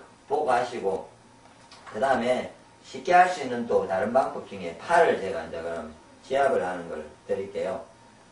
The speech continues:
쉬운 방법은 이렇게 이걸 천정을 동해서, 예, 엄지손을 위로 하-, 하늘을 향해서 든 상태에서 보면요. 제가 다시 이쪽 손을 해도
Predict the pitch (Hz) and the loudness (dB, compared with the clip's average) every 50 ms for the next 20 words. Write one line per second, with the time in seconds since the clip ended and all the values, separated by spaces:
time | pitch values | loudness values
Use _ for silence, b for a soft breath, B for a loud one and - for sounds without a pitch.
0 | - - - - - 127 156 170 180 180 180 - - - - 104 101 95 95 95 | -20 -20 -18 -8 -2 0 0 4 6 6 6 6 4 2 0 2 2 2 0 0
1 | 95 - - - - - - - - - - - - - - - - 117 123 135 | -2 -6 -10 -16 -20 -20 -20 -20 -20 -20 -20 -20 -20 -20 -20 -16 -10 -8 -6 -6
2 | 135 - 117 117 139 - 120 - - - - 131 131 139 170 180 170 - - 95 | -4 -4 -4 -2 -2 0 0 0 0 0 -4 -8 -2 2 2 4 4 4 2 0
3 | 92 90 90 87 87 87 - - - - - - - _ - - _ - - _ | -2 -6 -8 -8 -8 -10 -10 -10 -12 -12 -12 -16 -20 _ -20 -20 _ -20 -20 _
4 | _ _ _ _ - - - - - - - 131 143 170 165 175 175 156 143 - | _ _ _ _ -20 -18 -14 -14 -12 -10 -8 -8 -8 -6 -4 -4 -2 -2 0 0
5 | - - - - 139 - - - - - - - 226 240 - - - 170 - - | 0 0 0 0 0 0 0 -2 -4 -6 -8 -8 -10 -10 -8 -6 -2 -2 0 0
6 | - - 196 190 170 - 185 190 - 190 - - - - - - - - - 127 | 0 0 0 0 -2 -4 -6 -6 -8 -8 -8 -10 -12 -12 -16 -20 -16 -6 0 0
7 | 139 139 139 139 - - 95 - - 101 95 - - - - 95 95 95 90 85 | 0 0 0 -4 -6 -8 -8 -8 -8 -8 -6 -6 -8 -10 -10 -8 -8 -6 -8 -8
8 | 87 107 123 - - - - - - - - - - - - - - - - - | -10 -10 -8 -8 -10 -12 -14 -20 -20 -20 -20 -20 -20 -20 -20 -20 -20 -20 -16 -12
9 | 95 95 98 113 117 - - - - - - - 104 - - - 135 135 - - | -8 -6 -4 -4 -4 -6 -6 -10 -12 -12 -12 -12 -14 -14 -10 -8 -8 -8 -8 -8
10 | - 110 104 104 104 - - - - - - | -6 -4 -4 -2 -2 -2 -2 -2 -4 -6 -6